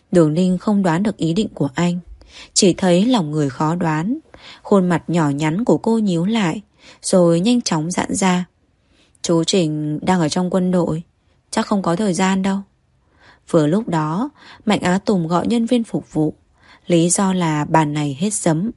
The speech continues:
Cậu ấy lịch sự nói: "Làm phiền thêm chút giấm, cảm ơn." Mạnh Á Tùng thực sự không cố ý,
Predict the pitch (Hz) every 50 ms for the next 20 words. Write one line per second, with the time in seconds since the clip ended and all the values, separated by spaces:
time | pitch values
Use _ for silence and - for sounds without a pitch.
0 | _ _ _ _ _ _ _ _ _ _ - 214 180 - 160 165 160 175 214 247
1 | 240 151 - - - - - 151 151 151 147 151 160 208 247 - _ _ _ _
2 | _ _ _ _ _ - - _ - 175 165 151 - - 175 165 156 156 202 196
3 | 180 - 247 226 - - 185 170 175 214 247 247 - _ _ _ _ _ - -
4 | - 180 165 156 165 180 190 202 202 - _ _ _ _ _ _ - - - _
5 | _ - - - _ - 180 165 - 160 156 165 - - 196 170 147 139 - 160
6 | 147 - - 170 - - - - 180 180 170 - 165 165 165 - 170 165 165 185
7 | 214 262